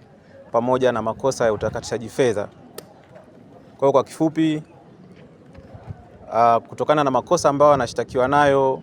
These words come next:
mshtakiwa namba moja, amekosa dhamana, kwa hiyo ameenda rumande, na kesi pia imepangwa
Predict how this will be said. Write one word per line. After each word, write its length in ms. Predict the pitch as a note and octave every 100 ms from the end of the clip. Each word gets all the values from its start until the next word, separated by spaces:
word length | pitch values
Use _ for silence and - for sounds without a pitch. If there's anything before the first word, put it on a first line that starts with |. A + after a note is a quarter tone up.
| -
mshtakiwa 360 | B2 B2 - C3
namba 240 | A#2+ A2
moja, 380 | B2+ D3 A#2 B2 - - - - - -
amekosa 560 | A#2 G#2+ D3 C#3+ A#2+
dhamana, 580 | G#2+ G#2+ C3 D#3 D#3+ E3 - - - - -
kwa 80 | -
hiyo 120 | A#2
ameenda 600 | A2+ A2 B2 A#2+ A2+ A2+ - - - -
rumande, 520 | G#2 B2 C#3 A#2 C3+ - - - - - - - - - - - G#2+ -
na 140 | A2
kesi 340 | A2 D3+ - C3+
pia 200 | D3+ C#3
imepangwa 1120 | A#2+ A#2 - D3 C#3 C3+ B2+ C3 C3 C3 B2+